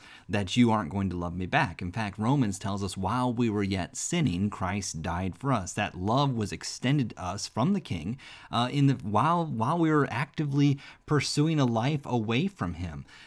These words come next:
Uh, we were in the opposite direction, looking for satisfaction, looking for fulfillment, and looking for identity in different sources and in different wells.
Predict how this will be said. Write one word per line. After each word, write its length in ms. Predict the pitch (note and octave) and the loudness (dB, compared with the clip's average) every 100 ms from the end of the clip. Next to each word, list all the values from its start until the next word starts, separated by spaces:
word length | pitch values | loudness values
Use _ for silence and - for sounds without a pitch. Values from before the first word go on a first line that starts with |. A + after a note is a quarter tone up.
| - | -4
Uh, 140 | F#2+ | 0
we 160 | G#2 A2+ | 0 0
were 120 | G2+ | 0
in 120 | G#2+ | 0
the 120 | A2 - | 0 -2
opposite 480 | B2+ C#3+ - C3+ | -4 -4 -4 -6
direction, 640 | - A#2 C3 C#3 - F2+ F2 | -2 0 0 -2 -4 -2 -2
looking 360 | B2 - C#3+ | -4 0 0
for 220 | B2+ B2+ A2 | 2 0 -2
satisfaction, 800 | - A#2+ A#2 - A#2 A2 - F#2+ | -2 -4 -4 -4 -6 -6 -4 -4
looking 240 | G#2 C3+ | -2 -4
for 160 | - A2 | -4 -8
fulfillment, 720 | - G#2+ - B2+ A#2 F#2 - | -6 -6 0 2 4 2 -2
and 280 | G2+ G2 F2+ | -2 -2 -4
looking 260 | A2+ C3+ B2 | -4 0 0
for 180 | G#2 | 0
identity 640 | F2+ G#2 G2+ A2+ A2+ F#2+ F2+ | -2 -2 0 -2 -2 -2 -2
in 80 | |
different 320 | F#2 G2+ F#2+ - | -2 -4 -6 -6
sources 500 | B2+ B2 - F#2+ F2+ | -2 -2 -2 -4 -4
and 100 | F#2 | -2
in 100 | F2+ | -2
different 320 | G#2 G#2+ D2+ | -4 -4 -6
wells. 400 | G#2+ G#2 E2+ | -4 -4 -6